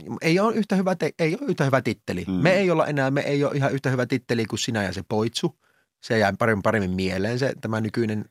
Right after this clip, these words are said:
Speaker 1: tota, titteli, mutta
Speaker 2: I beg to differ,
Speaker 1: No,
Speaker 2: mutta tota,
Speaker 1: no,
Speaker 2: koska siis
Speaker 1: niin.
Speaker 2: tässä on ero, ja mun mielestä on ero siinä, että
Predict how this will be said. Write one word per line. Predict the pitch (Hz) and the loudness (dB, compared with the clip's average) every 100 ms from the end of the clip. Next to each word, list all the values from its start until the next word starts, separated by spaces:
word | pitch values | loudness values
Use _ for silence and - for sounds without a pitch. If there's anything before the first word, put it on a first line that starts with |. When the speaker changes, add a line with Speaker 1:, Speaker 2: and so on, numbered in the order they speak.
| - | -10
Speaker 1:
tota, | 107 - 110 - | -10 0 -2 0
titteli, | 117 - 117 113 | -8 -4 -4 -2
mutta | 120 160 180 _ _ 208 - - 87 | 0 0 0 _ _ -2 -2 0 0
Speaker 2:
I | 73 | 2
beg | 92 87 | 0 0
to | - 76 90 | -4 -4 -2
differ, | 82 80 67 - | -2 -4 -6 -6
Speaker 1:
No, | 143 156 156 | -2 2 4
Speaker 2:
mutta | 147 147 | 4 4
tota, | 139 135 95 71 85 139 | 2 0 -4 -10 -6 -2
Speaker 1:
no, | 135 | 2
Speaker 2:
koska | 123 123 135 | 2 2 2
siis | 123 113 - _ - | 2 0 -2 _ -6
Speaker 1:
niin. | 95 | 0
Speaker 2:
tässä | 135 139 | 0 2
on | 135 110 | -2 2
ero, | 131 110 | 2 2
ja | 76 | 0
mun | 87 104 | 0 0
mielestä | 101 90 | -2 -2
on | 95 - | -6 -2
ero | 120 127 104 | 0 2 0
siinä, | - 107 92 82 - | 0 0 0 -4 -4
että | 82 82 - | -4 -4 -4